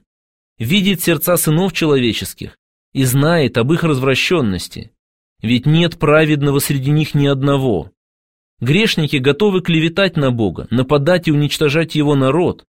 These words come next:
и поедать тех, кого Господь называет своими детьми. Но в итоге же, бесстрашно нападая на иудеев, они сами устрашатся там,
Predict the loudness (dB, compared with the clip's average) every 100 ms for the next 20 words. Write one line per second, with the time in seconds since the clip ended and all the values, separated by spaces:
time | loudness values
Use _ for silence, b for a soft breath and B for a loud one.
0 | _ _ -6 -2 2 2 4 2 0 -4
1 | 0 0 -2 -12 _ _ -2 2 4 2
2 | 0 2 -2 0 0 2 2 2 2 2
3 | 2 0 -2 -2 -2 -2 -6 _ _ _
4 | _ _ _ _ -4 0 2 2 2 0
5 | 0 -4 -6 -12 _ _ _ _ -2 -2
6 | 0 0 0 0 -2 0 0 0 2 4
7 | 4 2 2 2 0 0 0 -2 -8 _
8 | _ _ _ -4 0 0 0 0 0 -2
9 | -2 -4 -2 0 -2 -2 -4 0 0 0